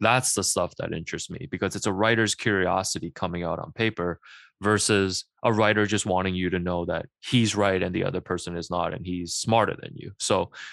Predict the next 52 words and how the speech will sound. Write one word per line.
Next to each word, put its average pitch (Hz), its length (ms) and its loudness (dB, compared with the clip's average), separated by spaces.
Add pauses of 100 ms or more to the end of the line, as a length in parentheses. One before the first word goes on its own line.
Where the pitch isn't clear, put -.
(120)
for 139 160 4
me, 156 240 8
it's, - 300 0 (160)
it's 131 200 4
just 120 180 4
never 110 380 4
about 113 340 2
being 117 220 2
smart. 110 420 -2 (180)
And, 85 460 -2 (280)
you 101 100 -2
know, 85 220 0
if, - 220 -6
if 107 220 0
you 117 220 2
are 127 520 4 (200)
smart, 117 460 4
if 101 140 0
you 92 120 -4
think 123 280 0
critically, 120 480 2
if 92 80 -2
you 95 80 2
think 113 240 -2
creatively 101 500 2
about 90 300 -2
the 92 60 -2
game, 90 420 -2 (300)
that 104 180 4
is 113 100 4
going 113 220 2
to 113 40 0
come 107 220 0
through. 113 340 0 (140)
You 98 140 0
know, 90 80 2
you 92 160 0
don't 120 160 0
need 117 160 0
to 101 100 0
show 113 380 2
that - 200 -4
or - 100 -2
prove 127 340 4
that - 220 0
to 87 80 -4
people 78 300 -8
all 80 140 0
the 90 80 -4
time 82 320 -4
in 85 60 -8
arguments. 98 580 -4